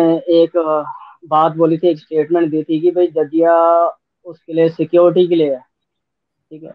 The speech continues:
तो मेरा एक ही क्वेश्चन है कि भाई सिक्योरिटी किसको और किससे, किसको सिक्योरिटी और किससे सिक्योरिटी?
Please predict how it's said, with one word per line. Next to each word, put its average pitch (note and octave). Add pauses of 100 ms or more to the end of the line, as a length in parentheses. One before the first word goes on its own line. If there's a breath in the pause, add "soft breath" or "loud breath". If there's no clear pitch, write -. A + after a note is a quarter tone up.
(680)
तो E3+
मेरा F3
एक F3+
ही G3+
क्वेश्चन F3
है E3 (400)
कि F3+
भाई F3 (480)
सिक्योरिटी F3+ (520)
किसको G#3+ (640)
और F#3+
किससे, F#3 (1700)
किसको F#3
सिक्योरिटी G3+
और G#3
किससे G#3+
सिक्योरिटी? D3+